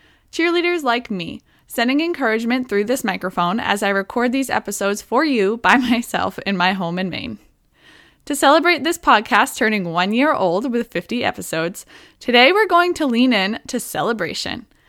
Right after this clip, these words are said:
I want to remind you that you are living a life that is worthy of celebrating as you go.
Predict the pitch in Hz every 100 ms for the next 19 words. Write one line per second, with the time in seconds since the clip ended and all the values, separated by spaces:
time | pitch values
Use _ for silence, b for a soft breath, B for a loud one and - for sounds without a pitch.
0 | b b b - 247 262 285 349 370 269
1 | 233 233 262 254 214 190 214 240 285 -
2 | 277 226 214 262 302 220 190 - - 247
3 | 269 233 214 254 285 302 320 - 220 233
4 | 247 269 277 - 202 233 220 208 226 196
5 | 180 180 -